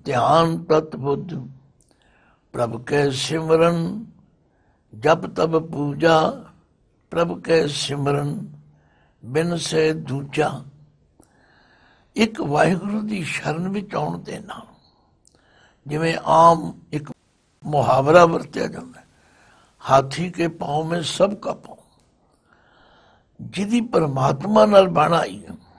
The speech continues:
ਸਾਡੇ ਘਰਾਂ ਵਿੱਚ ਵੀ ਆਮ ਮੁਹਾਵਰਾ ਵਰਤਿਆ ਜਾਂਦਾ, "ਮੀਆਂ ਬੀਵੀ ਰਾਜੀ ਤੇ ਕਿਆ ਕਰੇਗਾ ਕਾਜੀ।" ਜਿਸ ਘਰ ਵਿੱਚ ਪਤੀ ਪਤਨੀ ਦੀ ਬਣ ਆਵੇ,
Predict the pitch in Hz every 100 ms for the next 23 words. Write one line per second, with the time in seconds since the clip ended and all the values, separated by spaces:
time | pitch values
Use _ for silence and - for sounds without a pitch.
0 | _ _ _ _ _ _ _ _ _ 135
1 | 143 165 170 147 139 160 165 165 175 175
2 | 165 170 165 165 - - 170 180 - -
3 | - - 208 - _ _ _ _ _ _
4 | _ 127 156 165 175 160 151 160 165 156
5 | 139 143 151 165 147 151 - 160 180 165
6 | 160 - - - - - - - _ _
7 | _ _ _ _ - - _ - 156 208
8 | - 156 147 143 185 175 - 151 - 185
9 | 180 156 165 165 170 170 170 135 139 175
10 | 156 - -